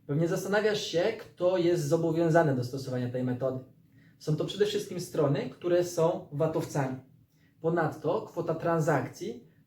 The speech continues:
musi przewyższać piętnaście tysięcy złotych, natomiast przedmiotem transakcji jest towar bądź usługa zawarta w załączniku piętnastym ustawy o podatku vat. O ile dwa pierwsze punkty na pewno są oczywiste,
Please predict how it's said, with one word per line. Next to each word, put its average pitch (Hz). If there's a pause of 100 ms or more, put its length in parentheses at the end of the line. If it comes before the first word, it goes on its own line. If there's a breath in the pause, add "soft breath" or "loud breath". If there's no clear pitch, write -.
musi 220
przewyższać 175
piętnaście 214
tysięcy 175
złotych, 123 (760 soft breath)
natomiast 170
przedmiotem 190
transakcji 147
jest 127
towar 165
bądź 143
usługa 151
zawarta 185 (280 loud breath)
w 143
załączniku 165
piętnastym 202
ustawy 147
o 135
podatku 139
vat. 135 (1080 soft breath)
O 151
ile 170
dwa 147
pierwsze 208
punkty 180
na 156
pewno 160
są 156
oczywiste, 143